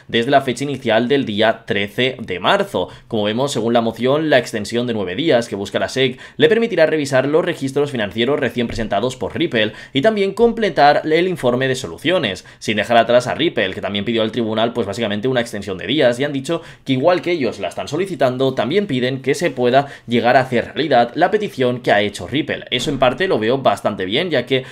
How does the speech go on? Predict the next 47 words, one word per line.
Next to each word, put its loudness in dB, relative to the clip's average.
al 0
menos -2
se -4
ve 0
que -2
no -2
lo 0
están -6
haciendo -4
por 2
fastidiar 2
y -2
que 2
directamente 0
lo 0
están -4
haciendo -2
porque -2
ambas -2
partes -2
literalmente 0
necesitan -4
más -2
tiempo 0
que 2
el 6
estipulado 4
para 4
poder 0
llevar 2
a 2
cabo 2
con 0
todo 0
ello. 0
Para 4
poneros 0
en -2
contexto, 0
en 0
contexto, -6
quien -4
no 0
lo 0
sepa -2
y -2
demás, 0